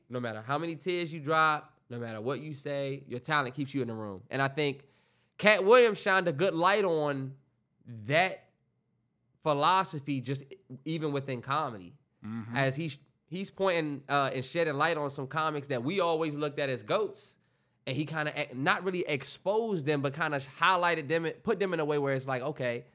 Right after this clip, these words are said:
Speaker 1: are they really what we've always thought of them to be?
Speaker 2: Yeah.
Speaker 1: You know?
Speaker 2: Yeah.
Speaker 1: We saw a lot of comics jokes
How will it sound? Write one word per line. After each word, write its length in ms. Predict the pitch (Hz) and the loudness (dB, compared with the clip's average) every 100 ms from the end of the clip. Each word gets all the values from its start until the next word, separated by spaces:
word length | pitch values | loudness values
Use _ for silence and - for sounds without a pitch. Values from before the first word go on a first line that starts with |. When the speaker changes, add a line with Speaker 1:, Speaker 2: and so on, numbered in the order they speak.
| _ _ _ _ _ _ | _ _ _ _ _ _
Speaker 1:
are 180 | 147 156 | 4 6
they 180 | 165 151 | 6 2
really 760 | 123 139 208 240 240 226 240 - _ _ _ _ _ _ _ _ _ _ _ | 0 0 2 2 0 -4 -6 -10 _ _ _ _ _ _ _ _ _ _ _
what 280 | 127 170 139 | 2 2 4
we've 220 | 156 135 | 0 0
always 480 | 139 156 151 143 139 | 0 2 4 2 -4
thought 200 | 139 143 | -2 0
of 140 | 127 117 | 0 -2
them 180 | 135 120 | -6 -4
to 180 | 131 | -8
be? 280 | 113 117 101 _ _ | -8 -8 -12 _ _
Speaker 2:
Yeah. 180 | 110 135 - | -14 -14 -16
Speaker 1:
You 140 | - 123 | -8 -4
know? 260 | 117 123 - _ _ _ _ _ _ _ | -2 -4 -6 _ _ _ _ _ _ _
Speaker 2:
Yeah. 160 | 117 135 _ | -14 -14 _
Speaker 1:
We 140 | - 196 | 0 0
saw 260 | 220 190 | 4 4
a 20 | 160 | 4
lot 180 | 170 | 2
of 80 | 160 | 0
comics 420 | 143 170 170 139 | 0 0 0 -4
jokes 600 | 110 127 190 190 - - | -2 2 2 0 -8 -18